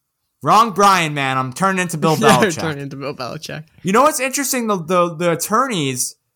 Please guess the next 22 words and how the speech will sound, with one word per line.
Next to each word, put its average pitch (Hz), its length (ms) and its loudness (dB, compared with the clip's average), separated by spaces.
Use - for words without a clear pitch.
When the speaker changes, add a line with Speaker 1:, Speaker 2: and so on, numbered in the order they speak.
Speaker 1:
that 139 100 0
were 143 100 2
following 160 460 2
Flores 156 400 -2
around 165 260 2
the 151 120 -2
whole 131 120 0
day 117 200 -2
yesterday, 117 380 -4
they 139 140 -2
went 196 180 -2
by 185 120 0
themselves 170 480 -2
on 143 140 -2
W 143 260 0
F 135 180 -2
A 131 140 -2
N 107 320 -2
to 143 120 -4
Carton 156 340 0
and 143 120 -4
Roberts. 139 580 -2